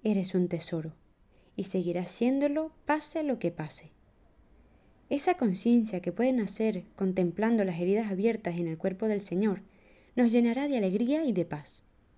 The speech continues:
Pase lo que pase, podemos refugiarnos en ellas, acogiéndonos de nuevo al perdón de Dios. "En mi vida personal", contaba el Papa en una homilía,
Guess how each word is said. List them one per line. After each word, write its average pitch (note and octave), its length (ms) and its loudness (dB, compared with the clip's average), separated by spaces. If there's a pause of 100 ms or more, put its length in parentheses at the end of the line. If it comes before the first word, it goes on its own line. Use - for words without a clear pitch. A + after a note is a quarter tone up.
(440)
Pase C#4 340 -2
lo A#3+ 140 0
que G3 140 -2
pase, C#4 460 -4
podemos A3+ 440 2
refugiarnos A#3 680 -4
en F3+ 160 0
ellas, E3+ 440 -2 (440)
acogiéndonos C4 680 0
de G#3 100 0
nuevo A#3+ 260 4
al F#3 120 0
perdón E3+ 320 0
de E3 80 -2
Dios. D#3+ 380 -8 (680)
"En A#3 80 6
mi A#3+ 100 10
vida D4+ 240 4
personal", G3 720 0
contaba F3 380 -2
el F#3+ 80 -2
Papa G#3 300 -4
en E3 120 -4
una F3+ 140 -2
homilía, F#3 480 0